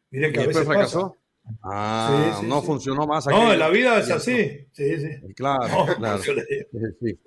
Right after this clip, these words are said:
Speaker 2: Sí, sí, sí. Pero bueno, esperemos que, y hablando de funcionamiento, no, es que mire,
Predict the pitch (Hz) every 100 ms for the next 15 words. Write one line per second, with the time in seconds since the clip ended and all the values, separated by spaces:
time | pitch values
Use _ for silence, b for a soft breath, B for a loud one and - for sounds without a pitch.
0 | - 143 131 143 135 120 B B 202 233
1 | 254 196 110 - 160 143 170 202 226 -
2 | 185 107 117 120 123 170 202 202 214 190
3 | 196 190 202 202 170 214 254 226 254 247
4 | 135 87